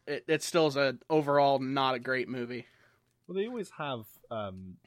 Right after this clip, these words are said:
Speaker 2: so, there's always someone who tries in these, but I think that comic book movies have always been very good at putting in those little details. It's just getting the whole overarching thing together
Speaker 1: Yeah.
Speaker 2: to make an, an enjoyable hour and a half, or in the <laughs> case of the director's cut,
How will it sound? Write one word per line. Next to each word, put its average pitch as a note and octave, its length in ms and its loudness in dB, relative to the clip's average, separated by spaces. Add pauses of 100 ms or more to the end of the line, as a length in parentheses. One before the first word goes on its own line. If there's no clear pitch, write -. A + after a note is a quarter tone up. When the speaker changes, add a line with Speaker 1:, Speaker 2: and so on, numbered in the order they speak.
Speaker 2:
so, - 200 -16
there's B2 180 -8
always D3+ 220 -6
someone A2 320 -8
who G2 140 -14
tries G#2 400 -12
in F#2 100 -16
these, F2+ 240 -18
but G2+ 140 -12
I A#2 40 -12
think C3 180 -16
that A#2 120 -18
comic A#2+ 220 -12
book G2+ 100 -14
movies G#2+ 240 -14
have G2+ 160 -14
always A2 220 -12
been G2+ 120 -16
very G2+ 220 -12
good G2 180 -12
at F#2 80 -14
putting G2+ 240 -12
in G2+ 80 -14
those G2 200 -16
little F#2+ 160 -14
details. F#2 680 -14
It's G2+ 180 -18
just - 220 -18
getting G#2 220 -12
the G2 80 -16
whole G#2 260 -14
overarching G2+ 680 -16
thing G#2 260 -14
together G2 480 -14 (760)
Speaker 1:
Yeah. C3 200 -4
Speaker 2:
to A#2 100 -8
make G#2+ 280 -12
an, G#2+ 220 -12
an G#2+ 140 -12
enjoyable G2+ 720 -14 (720)
hour G#2+ 260 -12
and G#2 100 -14
a F#2+ 40 -14
half, G2+ 300 -12 (220)
or G#2 200 -14
in G2+ 60 -14
the G2+ 120 -16
<laughs> - 140 -18
case A2 160 -12
of A#2+ 60 -18
the A#2 60 -14
director's A2 320 -14
cut, - 260 -14